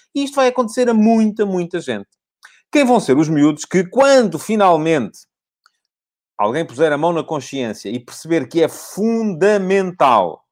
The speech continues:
fundamental ter as, os adolescentes, as crianças a praticar desporto,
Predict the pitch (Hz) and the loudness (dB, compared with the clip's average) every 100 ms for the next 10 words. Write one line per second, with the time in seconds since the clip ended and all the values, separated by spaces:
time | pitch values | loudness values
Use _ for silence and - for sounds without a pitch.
0 | _ - - 240 254 220 208 180 131 117 | _ -16 -4 -2 0 0 0 -4 -2 -2
1 | 87 76 _ _ _ - 202 175 135 143 | -2 -6 _ _ _ -2 2 2 2 -2
2 | 135 123 - 127 120 117 107 135 147 185 | -2 -2 -6 -10 -8 -10 -8 -8 -6 -8
3 | - 143 107 - 131 - 147 123 107 120 | -6 -8 -8 -12 -16 -10 -8 -6 -8 -6
4 | 175 175 - - 101 98 - 131 131 | -4 -4 -10 -6 -4 -4 -8 -8 -8